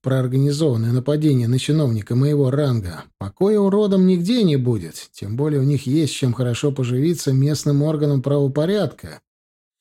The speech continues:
Те, кто в Гардии делает вид, что воюет с магами и крысами,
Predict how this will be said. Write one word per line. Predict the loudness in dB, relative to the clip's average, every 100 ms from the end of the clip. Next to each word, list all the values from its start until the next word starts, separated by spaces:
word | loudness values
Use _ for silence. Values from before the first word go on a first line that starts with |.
| _ _
Те, | -4 -2 -2
кто | 0 0
в | 0
Гардии | 0 0 -2 -4 -4
делает | 0 2 2 2
вид, | 2 0
что | 0 0
воюет | 2 2 0 0
с |
магами | 0 0 0 0 0
и |
крысами, | 0 0 0 -2 -8 -10